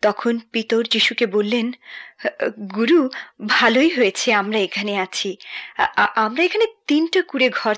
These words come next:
তৈরি করি, একটা আপনার, একটা মসির ও একটা এলিয়ের জন্যে।" কি যে বলা উচিত তা পিতর বুঝলেন না, কারণ তারা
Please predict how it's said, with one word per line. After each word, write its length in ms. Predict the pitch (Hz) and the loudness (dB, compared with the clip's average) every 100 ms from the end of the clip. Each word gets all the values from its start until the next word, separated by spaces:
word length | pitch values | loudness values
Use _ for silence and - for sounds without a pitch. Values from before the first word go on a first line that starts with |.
| - | 0
তৈরি 200 | 214 220 | -2 0
করি, 320 | 277 277 427 - - - - _ | -2 0 0 -2 -20 -20 -20 _
একটা 380 | 208 202 - 202 | -2 0 0 0
আপনার, 340 | 190 - 269 370 - - - | 0 -2 -2 -2 -6 -16 -6
একটা 280 | 220 - 247 | -4 2 0
মসির 580 | 214 208 - 302 349 - - - - | 2 0 0 0 -2 -8 -20 -12 2
ও 200 | 240 240 - - | 4 4 2 0
একটা 440 | 208 196 - 254 - | 0 0 0 0 0
এলিয়ের 400 | 220 226 233 214 185 | 2 2 0 -4 -4
জন্যে।" 420 | 208 180 185 190 202 _ _ _ _ - | -6 -6 -10 -14 -16 _ _ _ _ -6
কি 100 | 247 | -2
যে 120 | 254 | 0
বলা 320 | 190 208 202 | 0 0 0
উচিত 400 | 233 - 247 226 - - - _ | -2 -2 -4 -6 -12 -20 -20 _
তা 100 | 269 | -4
পিতর 400 | 262 262 262 277 | -2 -6 -4 -6
বুঝলেন 500 | 196 214 - - 196 | -4 -6 -6 -6 -6
না, 260 | 190 185 190 _ _ _ _ _ _ | -6 -10 -12 _ _ _ _ _ _
কারণ 340 | 208 202 214 247 - - _ | -2 -2 -4 -10 -14 -20 _
তারা 240 | 262 269 | -4 -4